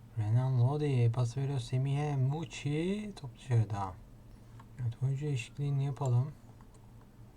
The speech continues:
Renan Lodi, sen gene mi kötüsün? Emrecan, sen gir. Şöyle Neto,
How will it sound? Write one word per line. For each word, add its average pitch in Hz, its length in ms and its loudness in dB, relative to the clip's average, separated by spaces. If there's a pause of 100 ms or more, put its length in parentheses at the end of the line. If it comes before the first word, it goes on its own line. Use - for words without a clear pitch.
(3750)
Renan 117 460 6
Lodi, 113 400 4
sen 120 400 4
gene 123 220 2
mi 117 140 4
kötüsün? 113 460 -4 (1600)
Emrecan, 113 360 4
sen 117 380 4
gir. 113 540 -4 (4000)
Şöyle 117 320 4
Neto, 117 440 2